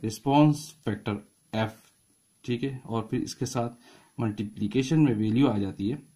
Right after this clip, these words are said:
वो वाली standard की, यानी area of standard एसटीडी, ठीक है, और ये divide हो जाता है उसके, उसकी concentration से। जो स्टैंडर्ड की कंसंट्रेशन क्या है हमारे पास, ये है पॉइंट ज़ीरो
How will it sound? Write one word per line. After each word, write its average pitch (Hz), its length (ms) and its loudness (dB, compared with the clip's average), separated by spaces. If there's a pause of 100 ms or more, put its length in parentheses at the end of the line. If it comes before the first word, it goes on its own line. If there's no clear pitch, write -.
(380)
वो 110 160 -2
वाली 98 240 -6 (760)
standard 127 440 4
की, 107 100 -12 (520)
यानी 107 120 0 (240)
area 110 460 2
of 107 260 -2 (840)
standard 147 500 0 (1400)
एसटीडी, 131 440 -4 (160)
ठीक 127 140 -6
है, 151 140 -6 (360)
और 151 140 6
ये 202 100 8
divide 135 320 4
हो 123 60 4
जाता 127 120 0
है 131 60 2
उसके, 131 240 -2
उसकी - 260 -2
concentration 113 720 2
से। 101 200 -2
जो 104 180 -8 (100)
स्टैंडर्ड 123 340 -2
की 131 60 -2
कंसंट्रेशन 131 560 -4
क्या 131 160 -2
है 131 60 0
हमारे 120 160 0
पास, 147 240 -6 (480)
ये 98 320 0
है 101 140 -2 (1000)
पॉइंट 135 400 0
ज़ीरो 107 680 -2